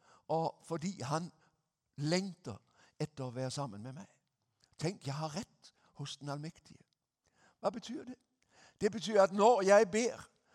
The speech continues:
så kommer jeg med stor frimodighed. Ikke fordi jeg er from, ikke fordi jeg har bedt godt, men fordi far har sagt det. Du har ret til at komme med alt, du vil.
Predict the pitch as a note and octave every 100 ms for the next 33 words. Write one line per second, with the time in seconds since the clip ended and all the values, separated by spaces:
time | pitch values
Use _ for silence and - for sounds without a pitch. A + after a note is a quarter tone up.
0 | - - G3+ G3+ G#3+ G#3 F#3+ G3 G3+ G3+
1 | A3+ B3 E3 G3 G3+ A3 D#3+ D3+ C#3+ -
2 | - _ _ - - - B3 C#4+ A3 A3
3 | A#3 G#3 F#3+ G#3+ A3 G#3+ - A3 A3+ -
4 | C4 B3 A#3+ A#3 A#3 G#3+ A3 G3+ A3+ -
5 | G#3+ A3+ - - - - - F3 F#3+ -
6 | F#3+ G3+ D#3+ F3+ F#3+ F3+ - F3+ - -
7 | C3 _ _ _ - F3 E3+ F#3 - -
8 | E3+ E3 D#3+ D#3+ D#3+ D3+ - - _ F3
9 | F3